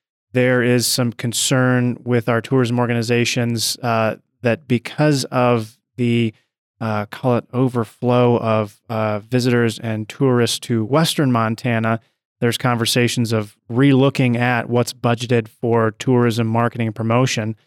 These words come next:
But on Eastern Montana, we've got a, certainly a different story where our, uh, uh, wonderful organizations like Visit Billings and Southeast Montana, uh, that work for our rural communities in Eastern Montana and Billings,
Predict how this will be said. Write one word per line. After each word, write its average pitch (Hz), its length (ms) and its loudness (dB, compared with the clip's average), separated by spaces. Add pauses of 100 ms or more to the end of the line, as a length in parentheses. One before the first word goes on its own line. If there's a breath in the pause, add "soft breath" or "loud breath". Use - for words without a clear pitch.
(640)
But 160 80 2
on 147 120 4
Eastern 190 320 2
Montana, 151 400 2
we've 135 140 2
got 135 140 4
a, 117 180 0
certainly 135 280 0
a 117 40 -2
different 113 300 -4
story 123 520 2
where 110 340 0 (140)
our, 127 500 2 (140)
uh, 113 320 -2 (180)
uh, 110 240 -4
wonderful 139 320 2
organizations 123 680 2
like 113 180 0
Visit 120 260 0
Billings 117 420 0
and 110 80 -12
Southeast 123 460 0
Montana, 117 640 2 (440)
uh, 110 200 0
that 117 200 0
work 131 420 2
for 139 340 2
our 127 440 4
rural 123 500 2
communities 123 580 2
in 117 80 2
Eastern 120 240 0
Montana 117 380 2
and 110 120 0
Billings, 117 460 2